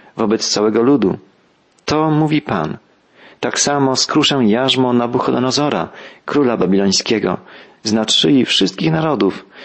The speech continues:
w ciągu dwóch lat”. Jeremiasz zaś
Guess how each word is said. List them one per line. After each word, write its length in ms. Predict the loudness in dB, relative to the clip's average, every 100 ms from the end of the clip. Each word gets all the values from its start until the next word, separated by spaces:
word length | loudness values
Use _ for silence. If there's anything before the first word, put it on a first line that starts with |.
| -20 -8
w 60 |
ciągu 260 | -2 0 0
dwóch 260 | 0 0
lat”. 380 | 0 -2 -4 -12 -18 _ _ _ _ _ -4
Jeremiasz 520 | -2 0 0 0 -2
zaś 400 | -2 -2 -2 -4